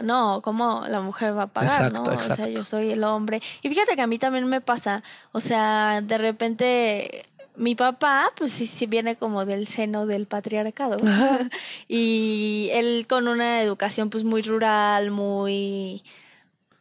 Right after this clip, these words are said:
Speaker 1: muy machista, muy,
Speaker 2: Ajá.
Speaker 1: muy machista, siempre me decía como, "Es que... ¿cómo vas a andar con este cabrón si no pueden invitarte a comer unos tacos?".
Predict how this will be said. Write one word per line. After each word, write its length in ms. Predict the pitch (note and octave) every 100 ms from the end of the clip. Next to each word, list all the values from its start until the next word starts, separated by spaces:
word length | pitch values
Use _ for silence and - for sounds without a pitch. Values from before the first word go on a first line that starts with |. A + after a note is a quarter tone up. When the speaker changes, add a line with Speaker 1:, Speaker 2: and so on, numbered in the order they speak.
| _ _ -
Speaker 1:
muy 240 | B3+ D#4+
machista, 680 | C#4 C4 - A#3+ - A#3+ -
muy, 260 | B3 A#3+ B3
Speaker 2:
Ajá. 40 |
Speaker 1:
muy 160 | B3 A#3+
machista, 500 | A#3 - A3+ - A#3+
siempre 340 | B3 A3+ A3+
me 120 | A3
decía 440 | G3 G3 A3 G3+ G#3
como, 920 | G#3+ G#3+ G#3 G3 G3+ G#3 - - - - -
"Es 180 | G#3+
que... 760 | - C#4 C4+ A3+ G3 F#3+ - - - - - _
¿cómo 300 | C#4 C#4+ D#4+
vas 200 | D#4+ D#4
a 80 | D#4+
andar 260 | D4+ D4 D4
con 200 | D4+ C#4+
este 320 | C4+ - D4
cabrón 460 | C#4 B3+ B3 B3
si 140 | C4+ C#4
no 120 | A#3+
pueden 360 | - B3 B3+ B3
invitarte 680 | A#3 G#3+ A3 A#3+ A#3 A#3+ B3+
a 60 |
comer 240 | A#3+ A3 A3
unos 280 | A3 A3+
tacos?". 500 | - B3+ - A#3 -